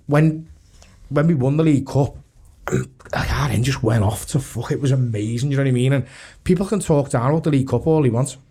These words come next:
but the people who win it, like, it's a boss day out. It, it, it, winning any cup is fantastic. But then to be thinking, well,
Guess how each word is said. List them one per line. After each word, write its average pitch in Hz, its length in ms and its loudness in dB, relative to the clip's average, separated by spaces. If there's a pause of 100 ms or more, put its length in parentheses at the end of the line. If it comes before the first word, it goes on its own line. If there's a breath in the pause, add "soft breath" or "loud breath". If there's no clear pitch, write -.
but 135 120 -8 (340)
the 139 80 -2
people 160 240 0
who 175 100 2
win 123 160 0
it, 160 180 0 (840)
like, 117 240 2 (200)
it's - 160 -6
a 123 40 -4
boss - 360 -2
day 113 140 2
out. 113 240 -2
It, 123 300 -2
it, 127 180 4
it, - 300 -6 (500 loud breath)
winning 180 240 2
any 151 200 2
cup 123 240 -2
is 156 120 -2
fantastic. 113 580 0 (840 loud breath)
But - 160 -6
then 143 260 2
to 139 380 2 (280)
be 135 140 2
thinking, 127 320 0
well, 120 240 0